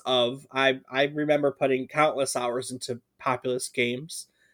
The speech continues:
Um, but other games that Bullfrog made hold just as much reverence for me. The Syndicate series,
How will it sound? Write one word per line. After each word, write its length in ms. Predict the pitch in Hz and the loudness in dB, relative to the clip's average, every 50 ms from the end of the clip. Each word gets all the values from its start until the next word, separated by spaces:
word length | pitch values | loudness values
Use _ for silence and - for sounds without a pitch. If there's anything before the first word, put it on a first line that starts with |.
| _ _ _ _ _ _ _ _ - | _ _ _ _ _ _ _ _ -12
Um, 320 | 123 123 120 120 117 120 - | -10 -8 -8 -8 -10 2 4
but 120 | 156 156 165 | 6 8 8
other 200 | 175 180 196 185 | 10 8 8 8
games 320 | 190 185 180 175 165 - | 8 6 4 4 2 2
that 160 | 165 156 - | 0 0 4
Bullfrog 560 | - 151 151 151 147 - 156 147 147 143 135 | 6 6 6 6 6 4 4 4 6 4 2
made 340 | 147 139 139 139 139 139 139 | 2 4 4 6 6 4 2
hold 380 | 139 - 151 143 139 135 127 120 | 0 0 2 2 2 2 0 0
just 260 | - 143 143 139 - | 2 2 2 2 0
as 120 | 151 139 | -6 -4
much 240 | 143 143 139 135 - | -2 -2 -2 -2 0
reverence 500 | 135 131 131 135 135 127 123 117 - - | 2 2 2 4 2 0 -2 -2 -6 -8
for 160 | - - 123 | -6 -4 -4
me. 300 | 127 123 127 127 135 143 - _ _ _ _ _ - | -2 -2 -4 -4 -4 -6 -10 _ _ _ _ _ 0
The 100 | 139 131 | 0 0
Syndicate 640 | - - - 175 180 185 175 - - 160 135 - | 2 2 2 4 4 4 2 4 2 0 0 0
series, 720 | - - 143 127 123 127 131 131 135 147 147 - - - - | 0 4 4 6 6 6 6 4 4 2 -2 -4 -6 -6 -8